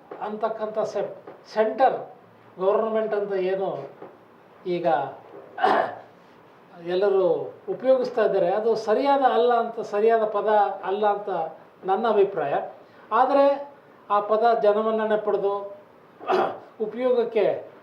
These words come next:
ಉಪಯೋಗಿಸ್ತಾ, ಉಪಯೋಗಿಸ್ತಿರೋದ್ರಿಂದ ಇರ್ಲಿ, ಅದರಿಂದ ಏನು ತೊಂದರೆ ಇಲ್ಲ. ಆದ್ರೆ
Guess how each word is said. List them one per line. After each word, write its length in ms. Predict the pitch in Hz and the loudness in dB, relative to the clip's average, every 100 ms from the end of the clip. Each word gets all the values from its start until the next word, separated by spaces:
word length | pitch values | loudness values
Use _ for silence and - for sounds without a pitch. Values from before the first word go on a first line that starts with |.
| - | -10
ಉಪಯೋಗಿಸ್ತಾ, 800 | 196 233 240 - 233 196 190 196 | -2 2 2 2 2 4 4 2
ಉಪಯೋಗಿಸ್ತಿರೋದ್ರಿಂದ 1000 | 185 190 226 233 - 214 190 175 151 - 156 - - - - - - - | 0 -2 -2 -2 0 0 2 0 -2 -2 -2 -2 -8 -20 -20 -20 -10 -2
ಇರ್ಲಿ, 320 | 208 214 165 | 2 2 2
ಅದರಿಂದ 360 | 160 180 185 190 | -2 -4 -2 0
ಏನು 180 | 190 196 | 0 0
ತೊಂದರೆ 340 | 180 190 208 | -2 0 2
ಇಲ್ಲ. 200 | 185 - 190 - - - - | 2 0 -4 -8 -18 -8 0
ಆದ್ರೆ 600 | 262 302 262 226 226 | 2 4 4 4 0